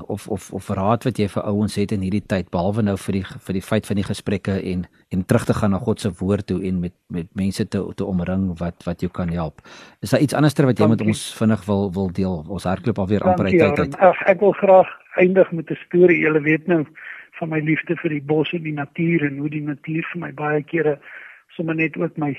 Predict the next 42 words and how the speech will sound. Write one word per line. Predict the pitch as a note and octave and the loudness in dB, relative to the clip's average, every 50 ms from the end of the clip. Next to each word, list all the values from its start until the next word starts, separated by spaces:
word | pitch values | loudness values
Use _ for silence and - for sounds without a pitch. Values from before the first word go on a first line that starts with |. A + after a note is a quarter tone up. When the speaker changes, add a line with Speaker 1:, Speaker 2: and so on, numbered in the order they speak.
| - _ | -10 _
Speaker 2:
my | E3 D#3+ D#3 | -6 -4 -4
gees | C#3+ - - F3+ E3 D#3+ - | -4 -2 2 2 2 2 2
versterk. | - D#3+ - - - - F3 D#3+ D3 - - - - _ _ _ _ _ _ _ _ _ _ _ _ _ _ - - | -2 -4 -4 -2 2 4 4 4 4 0 -4 -12 -20 _ _ _ _ _ _ _ _ _ _ _ _ _ _ -12 -4
Ek | D#3 | -2
het | E3 C#3+ D#3 | -2 0 0
'n | D3+ | 0
pragtige | - - F#3 D#3+ - - - E3 - C3 | 4 4 4 4 4 0 -4 -6 -6 -8
storie | B2+ - - E3+ D#3+ D#3+ - | -12 -2 2 4 4 4 2
gehoor. | - E3 E3 E3+ D#3+ | 2 4 4 6 6
Ek | D3+ C#3 | 4 2
weet | - D3 D3 - | -2 -4 -4 -2
nie | E3+ E3 | -2 -2
of | D3 | -2
van | - E3+ | -4 -4
die | D#3+ D3+ | -6 -4
luisteraars | D3 C#3+ C#3 C#3 - - F3 D#3 D3+ D3+ C#3 - | -2 -4 -4 -2 -2 -2 0 2 0 0 0 0
al | D#3+ D3 C#3 C#3+ | -2 -2 0 0
ooit | D#3 D3+ D#3 D#3 | 0 0 0 -2
in | D#3+ D3 | -6 -8
die, | D3 C#3 - - - - - - - - - - | -8 -10 -12 -14 -14 -14 -14 -14 -14 -16 -8 -6
in | E3 E3 | 0 2
Botswana | D3 D#3+ D#3 - - E3 D#3 D#3 D#3 D3+ | 2 2 2 2 2 2 4 4 4 4
was | C#3+ D3 D3 D3 - | 2 2 0 0 -2
nie. | - F3 D#3 | -2 -2 -2
Daar's | D3 C#3+ C#3+ - D#3+ | -2 -4 0 2 2
'n, | D3+ C3 - _ - | 2 2 0 _ -10
'n | E3+ | -4
baie | D3 D3+ D#3 D#3+ E3 D#3+ | 2 4 6 6 6 6
mooi | D#3 D#3+ D#3+ D#3 D3+ | 6 4 4 4 4
area | - D#3 D#3 D#3 D#3 D3+ C#3+ | 4 4 4 4 4 2 2
wat | - D3+ - | 0 -4 -4
bekend | - D3 - - D#3 D#3 C#3+ - | -6 -6 -4 -4 -2 -4 -4 -6
staan | - E3 D3+ D3 D3+ | -6 -4 -4 -4 -4
as | C#3 C3+ - | -6 -6 -6
Savuti. | - D3 C3 D3 D#3 D3+ - D#3+ C3+ - - _ - - - - - - - - - _ - | -6 -2 0 2 0 2 2 -2 -4 -4 -6 _ -20 -20 -18 -16 -14 -14 -14 -16 -18 _ -6
En | F3 F3 | -2 0
dit | F#3+ | 0
is | F#3 | 2
interessant | F#3+ A#3+ A3+ - G3 F3 - - - G#3 G#3 F#3+ G#3 - | 2 0 2 2 2 2 4 4 4 4 4 4 2 2
hoe | E3 E3 | 2 2
die | D#3+ E3+ D#3 - - | 2 2 0 0 2
Savuti, | E3 D3+ C3+ B2+ D3+ E3 - - D3+ D3 C3 | 0 0 2 2 0 0 2 0 0 0 -2